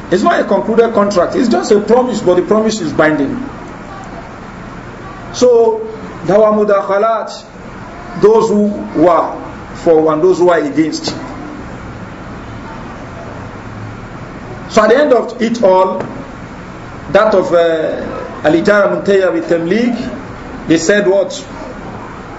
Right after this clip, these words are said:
Al-Wa'du Yuwazil Khiyar. They left that. Later, the issue of, uh, of Bay'ul Murabaha came in again. Which one is Bay'ul Murabaha? The word Murabaha is from the word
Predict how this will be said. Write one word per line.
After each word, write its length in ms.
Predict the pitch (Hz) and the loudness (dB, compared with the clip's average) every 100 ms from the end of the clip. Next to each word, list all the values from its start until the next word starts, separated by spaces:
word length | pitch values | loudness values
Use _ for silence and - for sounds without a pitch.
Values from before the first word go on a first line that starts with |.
| - - | -8 2
Al-Wa'du 460 | 160 175 226 180 185 | 4 6 4 2 0
Yuwazil 440 | 175 185 185 156 | 4 4 4 0
Khiyar. 840 | - 143 135 - - - - - | 0 0 0 -2 -8 -12 -14 0
They 80 | 151 | 4
left 280 | 160 180 - | 6 4 4
that. 600 | 131 - - - - - | -2 -4 -10 -10 -10 0
Later, 500 | 170 262 330 226 226 - - - - | 4 4 4 2 2 -6 -12 -14 -4
the 120 | 165 202 | 0 2
issue 220 | 208 214 | 4 4
of, 180 | 190 180 | 4 4
uh, 300 | 175 170 - - - - - - - - - - - - - - | 4 2 -2 -12 -14 -14 -14 -14 -14 -14 -14 -14 -14 -14 -10 2
of 280 | 156 175 196 - - - | 4 6 4 0 -8 2
Bay'ul 240 | 185 202 180 | 6 6 6
Murabaha 580 | 160 165 170 170 165 160 | 4 4 4 2 0 0
came 180 | 165 165 | 0 2
in 200 | 156 151 | 0 0
again. 360 | 143 143 139 117 - - - - - - - - - - | 2 2 2 0 -4 -8 -12 -14 -14 -14 -14 -14 -8 0
Which 160 | 180 214 | 4 6
one 140 | 208 | 4
is 80 | 185 | 4
Bay'ul 220 | 196 185 | 4 4
Murabaha? 760 | 170 165 180 160 151 - 123 - - - - - - - - - 180 | 4 4 4 2 -2 -8 -10 -12 -14 -14 -14 -14 -14 -14 -14 -4 4
The 80 | |
word 320 | 220 302 311 208 | 6 8 6 4
Murabaha 600 | 214 226 233 240 226 220 | 2 2 2 0 2 0
is 100 | 214 | 2
from 160 | 196 175 | 0 4
the 80 | |
word 360 | 180 202 202 | 4 6 4